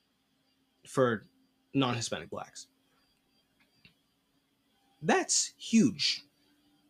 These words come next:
That's huge. And that's a minority. That, and that's the crazy part. Not only is that huge, but that's a m-,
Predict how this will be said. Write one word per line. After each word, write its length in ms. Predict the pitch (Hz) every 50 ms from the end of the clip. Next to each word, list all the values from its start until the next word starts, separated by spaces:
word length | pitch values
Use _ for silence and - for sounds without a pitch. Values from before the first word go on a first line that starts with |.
| _ _ _ _ _ _ _ _ _ _ -
That's 520 | 156 202 220 226 220 - - - - - - _ _ _ _ _ _ _ _
huge. 800 | _ - - 214 220 214 151 107 104 110 - - - - - - -
And 180 | 165 160 156 170
that's 420 | 190 196 196 - - - - - -
a 180 | 170 170 160 156
minority. 920 | 156 151 147 139 143 143 147 165 185 214 220 196 - - - - - - - - - - - -
That, 260 | 147 175 180 180 - - -
and 140 | - 160 165
that's 160 | 202 226 220
the 80 | - -
crazy 260 | - 247 262 240 202
part. 200 | - - - - - _ _ _ _ _ _ _ _ _ _ _ _ _ -
Not 240 | 156 190 220 240
only 200 | 247 240 240 233
is 120 | 226 208 -
that 140 | 175 156 147
huge, 760 | - - 233 233 156 117 104 107 123 127 - - - - - _ _ _ _ _ _ _ _ _ _ -
but 180 | 160 156 -
that's 500 | 220 220 233 226 - - - - - - - _ _ _ _ _ _ _ _
a 140 | 175 170 160
m-, 380 | 160 165 160 156 156 156 156